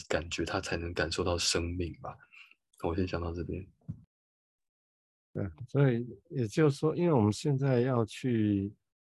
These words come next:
Speaker 2: 理解，要去描绘的，其实是我们都是，第一个当然好几个层次嘛，哈，一个是我们有一些临床经验，就像米用一样，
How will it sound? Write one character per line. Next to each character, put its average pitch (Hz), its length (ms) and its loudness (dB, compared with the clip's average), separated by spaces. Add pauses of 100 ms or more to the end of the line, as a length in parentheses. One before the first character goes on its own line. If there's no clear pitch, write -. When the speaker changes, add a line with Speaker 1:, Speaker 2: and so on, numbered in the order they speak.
(320)
Speaker 2:
理 117 260 -6
解， 98 400 -6
要 120 120 -2
去 131 120 -2
描 101 340 0
绘 113 180 2
的， 95 80 0
其 - 280 -10
实 98 200 -8
是 117 220 -4
我 92 140 -2
们 92 100 -2
都 120 160 2
是， 117 240 0
第 143 180 2
一 151 80 8
个 135 80 8
当 147 140 6
然 135 100 6
好 127 140 4
几 101 140 -6
个 98 100 2
层 95 240 -6
次 117 160 -2
嘛， 92 160 -2
哈， 101 300 -2
一 127 80 6
个 123 180 8
是 113 340 4 (380)
我 120 140 -2
们 117 180 6
有 107 180 4
一 107 40 0
些 127 420 6
临 120 260 0
床 107 200 2
经 123 160 0
验， 120 100 2
就 135 140 0
像 131 100 2
米 101 160 2
用 110 260 4
一 104 40 0
样， 104 180 2